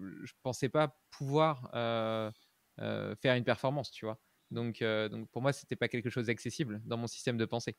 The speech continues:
Et c'est vrai que maintenant que je m'aperçois que ça pourrait être le cas et qu'il y a des conditions spécifiques liées à la course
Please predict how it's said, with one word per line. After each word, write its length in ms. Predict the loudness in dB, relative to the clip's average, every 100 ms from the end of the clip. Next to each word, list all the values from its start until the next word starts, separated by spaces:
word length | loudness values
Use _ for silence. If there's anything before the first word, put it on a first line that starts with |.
| _ -20 -20 _ -8
Et 100 | -2
c'est 100 | 4
vrai 100 | 4
que 60 | 2
maintenant 220 | 0 0
que 140 | -2
je 60 | 0
m'aperçois 400 | 0 0 0 0
que 180 | 0 0
ça 160 | 0
pourrait 220 | 0 2
être 100 | 2
le 100 | 0
cas 240 | 0 0 2
et 120 | 0
qu'il 140 | -2 0
y 80 | 2
a 40 |
des 140 | 2 2
conditions 400 | 0 0 -2 -6
spécifiques 600 | -2 -4 -2 -4 -4 -2
liées 340 | -2 0 4
à 60 | 6
la 100 | 4
course 340 | 4 0 -4